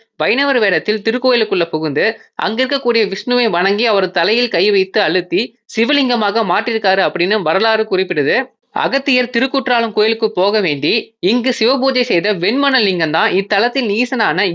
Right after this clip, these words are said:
இருவாளுக நாயகர் அப்படின்னு குறிப்பிடப்படுதுங்க. இங்க இருக்கக்கூடிய சிவன் வெண்மணல் லிங்கமாக காட்சியளிச்சிட்டு இருப்பாரு. இந்த காரணங்களால தான் இங்க இருக்கக்கூடிய முருகன் இளஞ்சி முருகன் அப்படின்னும், இங்க இருக்கக்கூடிய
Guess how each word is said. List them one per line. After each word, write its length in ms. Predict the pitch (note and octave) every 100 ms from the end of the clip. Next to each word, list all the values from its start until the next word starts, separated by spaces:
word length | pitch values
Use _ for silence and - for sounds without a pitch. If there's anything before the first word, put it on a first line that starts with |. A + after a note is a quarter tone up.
| F#3+
இருவாளுக 500 | C4 C4+ B3+ A3+ G#3
நாயகர் 380 | E3+ G#3 A3 G#3
அப்படின்னு 320 | D#3+ F3+ F3+ G3+
குறிப்பிடப்படுதுங்க. 640 | G3 A3 G#3+ F3+ C#3+ C3+ D3+ G#3 - -
இங்க 200 | F3+ G#3+
இருக்கக்கூடிய 580 | A#3 C4+ B3 A3 E3+ G3+ G#3+
சிவன் 340 | - F#3+ A3+ A3
வெண்மணல் 560 | F3+ A#3+ C#4 B3+ A#3 G#3
லிங்கமாக 520 | G3 G#3 F3+ D#3+ G3+
காட்சியளிச்சிட்டு 540 | F#3+ F#3+ G3+ F#3 F3
இருப்பாரு. 300 | D#3 C#3+ D3+ B3 - _ F#3
இந்த 180 | B3 D4 D4
காரணங்களால 520 | E3 A3 C4 A#3 F3 F3
தான் 140 | G#3+ F#3+
இங்க 140 | G#3 A#3
இருக்கக்கூடிய 460 | B3+ C4+ A#3+ A3+ G3+
முருகன் 440 | F#3+ A3+ F3 G3 F3
இளஞ்சி 300 | B3 C4+ B3+
முருகன் 380 | A3 G#3 A3 E3
அப்படின்னும், 420 | F3 D#3 F3 G#3
இங்க 140 | F3+ G#3
இருக்கக்கூடிய 580 | A#3 C4+ A#3+ A3 A3